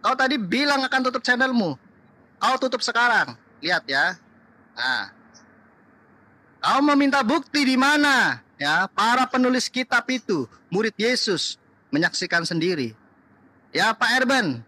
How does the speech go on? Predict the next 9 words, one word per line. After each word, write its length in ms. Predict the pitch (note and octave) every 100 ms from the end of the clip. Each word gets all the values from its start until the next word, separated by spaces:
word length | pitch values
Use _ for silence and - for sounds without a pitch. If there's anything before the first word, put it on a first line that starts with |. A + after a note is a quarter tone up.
| _
ya, 140 | - E3+
nanti 180 | G#3 A3+
bikin 240 | G#3+ G#3+
konten. 400 | A3+ A#3+ A#3 F#3+
Zuma 360 | D3 A#3 B3 B3
akan 200 | A#3 A#3
menutup 280 | A#3+ A#3+ A#3+
channelnya. 560 | A#3 A3+ A3+ G3 A#2
Lihat. 260 | A#2+ G3+ F3